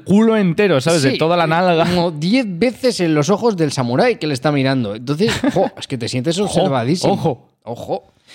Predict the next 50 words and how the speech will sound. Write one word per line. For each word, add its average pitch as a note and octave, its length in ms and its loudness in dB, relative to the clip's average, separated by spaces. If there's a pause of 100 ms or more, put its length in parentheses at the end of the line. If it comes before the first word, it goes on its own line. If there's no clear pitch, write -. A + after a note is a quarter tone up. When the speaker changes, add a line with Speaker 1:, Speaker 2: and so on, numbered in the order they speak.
(300)
Speaker 2:
Te C#3 80 0
Speaker 1:
El C#3+ 60 2
Speaker 2:
sientes E3+ 260 2
Speaker 1:
siguiente. C#3+ 160 0
Speaker 2:
observadísimo C3 680 -2
con G#2+ 140 -6
eso, G2 240 -10
¿eh? A#2 220 -14 (180)
Speaker 1:
Esta A3 160 -2
es E3+ 80 -2
una F3+ 140 2
chorrada. C3 420 0
Este C#3 220 -2
es, D3+ 100 -4
el D3+ 100 0
siguiente E3 240 0
se D#3 40 0
llama F#3 240 0
Casa F3 240 -2
Obake, C3 320 -2
es B2 60 -4
súper D3 500 0
popular. B2+ 440 -2
Speaker 2:
Casa E3 260 -2
Obake. B2 400 -6
Speaker 1:
La B2+ 160 -4
Casa E3+ 220 0
Obake F#3+ 440 0 (100)
Speaker 2:
Vale. A2+ 240 -8 (160)
Speaker 1:
es C#3 160 -2
súper D#3 220 -2
popular. C3 500 -2
Es C#3 140 -2
lo E3+ 100 0
que E3 100 -4
pasa F#3 280 -2
si C#3+ 160 -2
tú E3 100 0
de F3 60 2
repente F3+ 300 -2
tienes F3 180 -2
un, E3+ 420 -2
dicen, C#3+ 300 -2
si C3 140 -4
tienes F3+ 140 0
un A3 80 0
paraguas G3 340 0
muy F#3 120 -2
viejo, F#3+ 360 -2
con G#2+ 160 -10